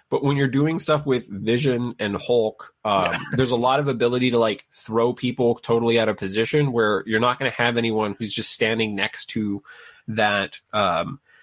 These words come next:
Speaker 1: that now dazed or K O, you know, that dazed person, right? Um, and so that can really help, like,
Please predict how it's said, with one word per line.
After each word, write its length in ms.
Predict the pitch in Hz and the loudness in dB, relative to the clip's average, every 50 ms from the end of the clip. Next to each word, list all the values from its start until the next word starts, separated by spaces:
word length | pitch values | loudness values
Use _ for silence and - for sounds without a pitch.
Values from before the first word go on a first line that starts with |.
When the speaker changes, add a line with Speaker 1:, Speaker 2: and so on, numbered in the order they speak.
| _ _ _ _ _ _ _ _ _ _ _ _ - | _ _ _ _ _ _ _ _ _ _ _ _ -10
Speaker 1:
that 340 | 151 113 110 107 98 - 107 | -2 -2 0 0 0 -2 -2
now 220 | 107 101 101 101 | 0 0 0 0
dazed 500 | 98 - 107 95 98 98 98 101 147 - - | 0 0 2 2 2 2 0 0 -4 -4 -2
or 120 | 101 101 - | -4 -4 -2
K 260 | - 107 98 98 95 | 0 0 2 2 2
O, 120 | 95 80 - | 2 0 0
you 120 | 101 87 | -2 -2
know, 100 | 82 82 | 0 0
that 180 | - 80 73 - | 0 -2 -2 -2
dazed 360 | - 95 95 90 - - _ | -2 -2 -2 -2 -6 -10 _
person, 380 | - 107 104 - - 101 101 | -2 -2 -2 -2 -4 -6 -6
right? 340 | 95 - 87 87 87 - - - - - - - - - _ - 104 | -4 -2 0 -2 -2 -4 -8 -16 -16 -16 -16 -18 -20 -20 _ -2 0
Um, 480 | 104 98 90 82 82 131 131 120 - _ _ _ _ _ _ - | 2 2 2 0 0 -2 -6 -14 -16 _ _ _ _ _ _ -4
and 120 | 120 110 - | -4 -2 0
so 140 | - 117 | 0 2
that 180 | 110 117 127 127 | 2 2 2 2
can 120 | 135 123 | 0 0
really 220 | 117 113 110 104 95 | 0 0 0 0 0
help, 280 | - 113 107 - - | 2 0 0 0 0
like, 300 | - 101 95 - - - | -2 -2 -2 -2 -6 -18